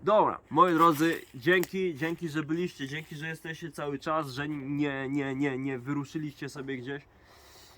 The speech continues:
tutaj pod moją nieobecność, że jesteście cały czas i że czekaliście tak wiernie. Dziękuję Państwu serdecznie. I wracamy do obiegu, wracamy do starego trybu. Także tak. No, to Master Słów fifty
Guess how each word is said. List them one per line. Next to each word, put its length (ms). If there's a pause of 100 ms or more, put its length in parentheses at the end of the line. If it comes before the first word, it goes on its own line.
(120)
tutaj 260
pod 200
moją 260
nieobecność, 720
że 100
jesteście 400
cały 280
czas 240
i 80
że 200
czekaliście 640
tak 180
wiernie. 480 (260)
Dziękuję 400
Państwu 340
serdecznie. 640 (380)
I 500 (300)
wracamy 520
do 340 (160)
obiegu, 640
wracamy 400
do 100
starego 360
trybu. 340 (160)
Także 280
tak. 240 (960)
No, 160 (580)
to 80
Master 300
Słów 140
fifty 400